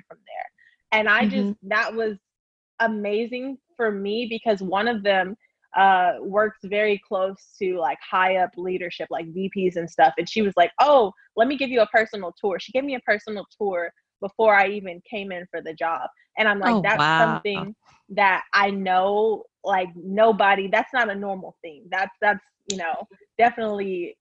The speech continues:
Speaker 1: God." And, um, so, so that was just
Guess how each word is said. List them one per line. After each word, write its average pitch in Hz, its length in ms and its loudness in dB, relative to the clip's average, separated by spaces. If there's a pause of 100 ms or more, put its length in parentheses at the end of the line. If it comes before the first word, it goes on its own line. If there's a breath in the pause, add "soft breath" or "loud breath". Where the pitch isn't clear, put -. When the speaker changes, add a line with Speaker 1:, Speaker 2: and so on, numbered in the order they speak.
(100)
Speaker 1:
God." 185 460 2
And, 170 280 -14
um, 175 520 -10 (320)
so, 196 420 -2
so 214 100 -6
that 240 220 2
was 214 180 -2
just 196 200 -6